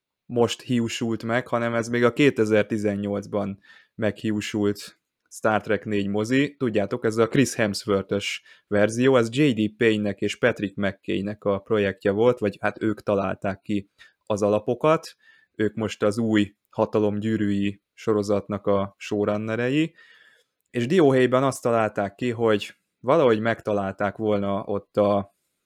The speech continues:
roncsok között egy transporter mintában George Kirköt, és amikor előhívják, akkor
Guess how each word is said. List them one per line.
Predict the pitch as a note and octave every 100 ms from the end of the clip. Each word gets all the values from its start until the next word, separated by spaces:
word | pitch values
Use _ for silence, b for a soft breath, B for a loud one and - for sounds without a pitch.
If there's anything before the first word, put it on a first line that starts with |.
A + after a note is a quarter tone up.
| _
roncsok | A2 A#2 A2+ G#2 G2
között | - G#2 G2+ G2 - - b b b b _
egy | G#2+ F#2+
transporter | A#2 A2+ - G#2 G2+ G#2+ G#2
mintában | A2+ G#2 G#2+ G2+ G#2+ A2 G#2 - _ _ _
George | G#2+ A2 G2+ -
Kirköt, | C#3+ D3 B2 G#2+ - - _
és | G#2+ -
amikor | A#2 A2 G2+
előhívják, | G#2+ A2 G#2 G#2+ G#2 G2+ G2
akkor | G#2 - G#2 G2+